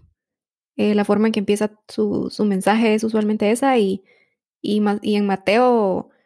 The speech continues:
pues, lo, lo, lo que encontré es que él habla del reino alrededor de unas cincuenta veces, lo menciona. Y, y digamos que Mateo tiene veintiocho capítulos, eso quiere decir que en todos habla del reino. Entonces es como,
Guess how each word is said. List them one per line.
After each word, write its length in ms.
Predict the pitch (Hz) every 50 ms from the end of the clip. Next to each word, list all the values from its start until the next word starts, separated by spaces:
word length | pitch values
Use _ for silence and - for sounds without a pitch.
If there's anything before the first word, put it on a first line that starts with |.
| _ _ _ _ _ _ _ _ _ _ _ _
pues, 220 | - 214 208 190 202
lo, 180 | 202 196 185
lo, 360 | 180 202 196 190 190 - _ _
lo 160 | - 196 196
que 100 | 190 202
encontré 300 | 202 196 202 196 - 220
es 80 | 220 226
que 440 | - 254 240 233 233 202 - - - - _ _ _ _ _ _ _ _ _ _
él 180 | - 208 208 208
habla 260 | 214 226 233 240 240
del 160 | 226 202 190
reino 340 | 196 214 214 220 240 254 262
alrededor 320 | 247 240 202 185 185 190
de 60 | 202
unas 160 | 214 214 226 -
cincuenta 460 | 180 185 185 - 196 196 - 190 196
veces, 460 | 208 196 208 - - - - - _ _
lo 120 | - -
menciona. 560 | 190 190 202 202 - 202 190 196 214 185 - _ _ _ _ _ _ _ _ -
Y, 580 | 359 196 202 196 190 190 185 180 190 - - 170 - 208 185 - _ _ _ _ _ _ _ _ _ _ _ _ _ _
y 140 | 285 208 208
digamos 300 | 196 196 196 202 220 -
que 160 | - 220 214 208
Mateo 400 | 202 190 - - 196 196 202 208
tiene 540 | - 220 214 208 214 214 214 208 196 - - _ _ _ _ _ _ _ _ _ _ _
veintiocho 400 | 196 202 202 - 202 208 - 233
capítulos, 500 | - 190 - 220 247 247 294 262 277 214
eso 200 | 214 214 220 214
quiere 180 | - 226 226 208
decir 200 | 202 202 208 214
que 100 | - 220
en 100 | 214 208
todos 280 | - 226 226 226 220 -
habla 240 | 202 202 202 196
del 120 | 185 175 -
reino. 340 | - 214 220 208 - 175 - _ _ _ _ _ _ _ _ _ _ _ _ _ _ _ _ _ -
Entonces 420 | _ - 196 196 214 196 190 190
es 240 | 185 190 - - -
como, 440 | - 214 208 196 180 170 190 208